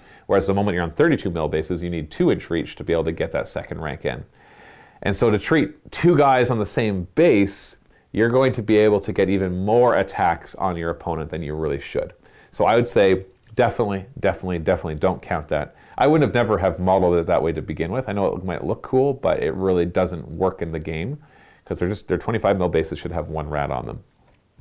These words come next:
But at the very least, you need to treat them as one model with one wound, like, as if it was one rat.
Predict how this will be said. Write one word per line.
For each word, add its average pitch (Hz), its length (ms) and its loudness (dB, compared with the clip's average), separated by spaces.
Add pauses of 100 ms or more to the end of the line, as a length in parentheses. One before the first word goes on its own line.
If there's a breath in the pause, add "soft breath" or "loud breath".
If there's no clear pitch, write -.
(160)
But 95 160 2
at 92 60 -4
the 98 80 2
very 113 220 4
least, 98 320 2
you 90 60 -4
need 87 200 -2
to 80 300 -4 (480 loud breath)
treat - 300 0
them 87 140 0
as 80 220 -4
one 80 400 -2
model 78 340 2
with 73 140 -6
one 78 320 -4
wound, 71 420 -8
like, 73 160 -4
as 73 420 -8
if - 120 -8
it - 60 -8
was 78 160 -8
one 71 240 -8
rat. - 380 -12